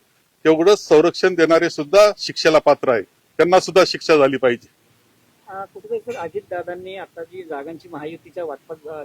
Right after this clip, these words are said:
Speaker 2: चर्चा केली, त्या चर्चेत त्यांनी हिरामण खोसकर असतील, खोडके असतील किंवा झिशान सिद्दीकी ह्या तिघांची सुद्धा नावं घेतलेली आहे. तीन जण आमच्या संपर्कात आहे आणि आम्हाला त्यांच्या ठिकाणची आम्हाला जागा मिळाव्यात अशी मागणी केली. कसं पाहता यात तिन्ही?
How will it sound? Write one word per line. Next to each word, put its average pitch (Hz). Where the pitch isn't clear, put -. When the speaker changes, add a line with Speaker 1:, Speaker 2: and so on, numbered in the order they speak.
Speaker 2:
चर्चा 143
केली, 156
त्या 160
चर्चेत 156
त्यांनी 185
हिरामण 160
खोसकर 175
असतील, 170
खोडके -
असतील 175
किंवा 190
झिशान 180
सिद्दीकी 151
ह्या 170
तिघांची 214
सुद्धा 226
नावं 202
घेतलेली 196
आहे. 185
तीन 202
जण 208
आमच्या 185
संपर्कात 190
आहे 185
आणि 196
आम्हाला 185
त्यांच्या 180
ठिकाणची 185
आम्हाला 185
जागा 170
मिळाव्यात 165
अशी 185
मागणी 170
केली. 185
कसं -
पाहता 202
यात 175
तिन्ही? 180